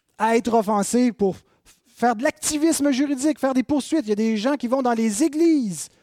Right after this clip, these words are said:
pour entendre un discours ou pour être refusés comme membres à cause de leur conduite morale, sachant d'avance que l'Église ne pourra pas les accueillir dans certaines conditions,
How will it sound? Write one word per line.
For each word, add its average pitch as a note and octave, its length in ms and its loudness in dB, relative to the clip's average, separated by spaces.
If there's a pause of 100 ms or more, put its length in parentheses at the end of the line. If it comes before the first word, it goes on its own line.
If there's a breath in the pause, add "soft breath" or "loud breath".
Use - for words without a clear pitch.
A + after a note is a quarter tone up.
(420 soft breath)
pour A3 240 2
entendre C#4+ 420 2
un C4 80 2
discours B3+ 420 2
ou B3 40 2
pour A3 160 0
être A3 140 0
refusés C#4+ 440 2
comme B3+ 180 2
membres A#3+ 340 2
à A#3+ 80 2
cause C#4+ 240 2
de B3 80 4
leur B3 180 2
conduite A#3 300 -2
morale, A#3 340 2
sachant C4+ 360 -2
d'avance C4 320 2
que - 80 -2
l'Église A3+ 360 2
ne - 40 -14
pourra A3+ 220 0
pas E4+ 160 2
les C4 180 2
accueillir A#3 400 2
dans G#3 140 0
certaines G3 360 -2
conditions, F#3+ 520 -2